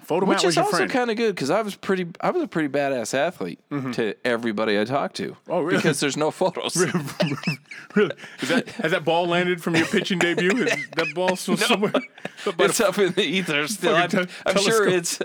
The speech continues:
Speaker 2: I'm sure it's circling the earth with the, uh, sun that's on fire.
Speaker 1: And there's something to be said for being able to make up your own narrative, right? 'Cause
Speaker 2: Yeah.
Speaker 1: nobody can Google that shit.
Speaker 2: Uh-huh.
Speaker 1: My favorite thing was looking through an album. Like, I got an aunt. She's a fucking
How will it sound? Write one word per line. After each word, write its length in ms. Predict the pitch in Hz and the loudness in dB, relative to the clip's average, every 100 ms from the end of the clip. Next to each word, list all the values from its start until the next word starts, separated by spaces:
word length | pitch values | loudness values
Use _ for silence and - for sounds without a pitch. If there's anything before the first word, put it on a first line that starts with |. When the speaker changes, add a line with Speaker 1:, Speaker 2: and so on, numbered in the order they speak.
| - | -4
Speaker 2:
I'm 120 | 170 | -4
sure 220 | 175 196 | 0 0
it's 240 | 160 143 - - - - | 2 -2 -6 -10 -18 -16
circling 580 | - 185 165 151 143 135 | -2 -2 2 2 2 2
the 140 | 127 | 4
earth 240 | 139 143 | 4 2
with 260 | 127 135 123 | 0 -2 0
the, 240 | 123 120 | 0 2
uh, 80 | 110 | 2
sun 320 | 110 - 135 | 0 0 0
that's 220 | 123 104 110 | 0 0 0
on 180 | 95 | -2
fire. 320 | 95 98 98 95 | 0 2 2 2
Speaker 1:
And 200 | 220 226 | 0 -2
there's 140 | 247 | 0
something 260 | 302 277 254 | -2 -2 -2
to 60 | |
be 120 | 220 202 | 0 0
said 240 | 247 214 | 0 0
for 80 | 185 | -4
being 220 | 156 180 | -2 0
able 160 | 165 151 | 0 0
to 40 | |
make 200 | 156 147 | 0 -2
up 120 | 139 | -2
your 120 | 139 | -4
own 240 | 127 156 143 | -2 -2 0
narrative, 360 | 156 135 117 | 0 0 0
right? 140 | 117 143 | 2 2
'Cause 120 | 139 | 2
Speaker 2:
Yeah. 40 | |
Speaker 1:
nobody 240 | 107 147 139 | 2 0 -2
can 140 | 127 | -4
Google 320 | 120 160 131 | -2 -2 0
that 160 | 107 95 | -4 -4
shit. 220 | - 92 - | -6 -4 -2
Speaker 2:
Uh-huh. 280 | 131 175 208 | 0 0 -2
Speaker 1:
My 100 | 135 | -8
favorite 380 | - 135 120 - | -4 -4 -4 -4
thing 160 | 120 | -4
was 160 | 110 101 | -4 -4
looking 220 | 113 104 | -6 -6
through 140 | 107 | -6
an 80 | 101 | -4
album. 360 | 98 107 95 92 | -4 -6 -6 -8
Like, 140 | 95 | -8
I 100 | 98 | -8
got 160 | 101 98 | -8 -8
an 80 | 98 | -8
aunt. 340 | 104 98 95 | -8 -8 -8
She's 220 | - - | -12 -18
a 40 | - | -20
fucking 540 | - - - - - | -14 -14 -12 -20 -20